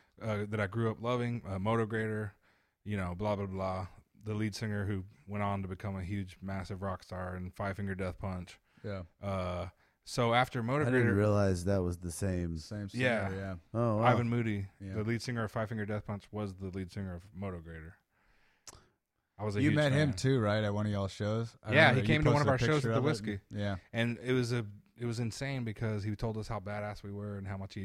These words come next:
Speaker 1: enjoyed the show, and I was like, "Holy shit, this is awesome."
Speaker 2: Yeah.
Speaker 1: 'Cause, you know, it was his former band, and, like, I was, I had their posters on my wall when I was, uh, younger, and
Speaker 2: Yeah.
Speaker 1: then I finally got to join the band, and, uh, the, yeah, a bunch of crackheads. But anyway,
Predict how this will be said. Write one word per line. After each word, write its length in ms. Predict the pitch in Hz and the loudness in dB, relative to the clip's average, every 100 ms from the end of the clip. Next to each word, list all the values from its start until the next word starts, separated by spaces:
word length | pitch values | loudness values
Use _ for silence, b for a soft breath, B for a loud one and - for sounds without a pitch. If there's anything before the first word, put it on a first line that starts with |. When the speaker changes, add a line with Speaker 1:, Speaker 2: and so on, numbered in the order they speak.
| 92 | -6
Speaker 1:
enjoyed 300 | 95 95 92 | -4 -4 -6
the 80 | |
show, 300 | 90 92 95 | -6 -6 -6
and 100 | 95 | -4
I 60 | 92 | -6
was 100 | 90 | -6
like, 120 | 92 | -8
"Holy 220 | - 101 95 | -6 -6 -6
shit, 220 | - 98 | -8 -10
this 100 | 95 | -8
is 100 | 95 | -8
awesome." 420 | 92 87 - 90 95 | -8 -8 -10 -12 -4
Speaker 2:
Yeah. 280 | 113 117 98 | 0 2 2
Speaker 1:
'Cause, 220 | 127 120 | 2 2
you 60 | |
know, 180 | 135 104 | 2 2
it 20 | 110 | 2
was 100 | 107 | 0
his 140 | 123 | -2
former 320 | - 127 117 | -2 -2 -2
band, 400 | 101 117 117 110 | -2 0 0 0
and, 140 | 101 98 | -2 -2
like, 180 | 95 95 | -4 -4
I 60 | |
was, 240 | 98 98 - b b | -6 -6 -12 b b
I 60 | 117 | 0
had 120 | 123 | 2
their 120 | 113 | 2
posters 400 | - 120 - 107 | 0 0 -2 -4
on 80 | 104 | -4
my 100 | 98 | -4
wall 280 | 92 104 98 | -4 -2 -2
when 100 | 90 | -4
I 100 | 90 | -6
was, 240 | 87 - - 90 | -8 -14 -18 -14
uh, 80 | 90 | -10
younger, 460 | 90 98 90 87 | -6 -6 -8 -8
and 200 | 85 85 104 | -10 -10 -4
Speaker 2:
Yeah. 240 | 101 95 - - | -4 -4 -8 -8
Speaker 1:
then 100 | 107 | -4
I 100 | 95 | -4
finally 280 | - 101 92 | -4 -6 -6
got 120 | 87 | -8
to 60 | |
join 240 | 82 104 113 | -10 -8 -6
the 60 | 101 | -6
band, 360 | 104 104 101 | -4 -4 -4
and, 140 | 92 87 - _ _ _ _ _ _ - | -8 -12 -18 _ _ _ _ _ _ -20
uh, 240 | 76 - 55 | -20 -18 -20
the, 60 | 80 - - | -20 -20 -20
yeah, 120 | 107 78 71 | -18 -18 -16
a 20 | - | -16
bunch 180 | 104 - | -16 -18
of 180 | - | -20
crackheads. 640 | - 117 - - 120 110 - | -12 -12 -10 -10 -10 -14 -14
But 140 | 113 120 | -12 -8
anyway, 320 | 151 147 110 | -2 0 -2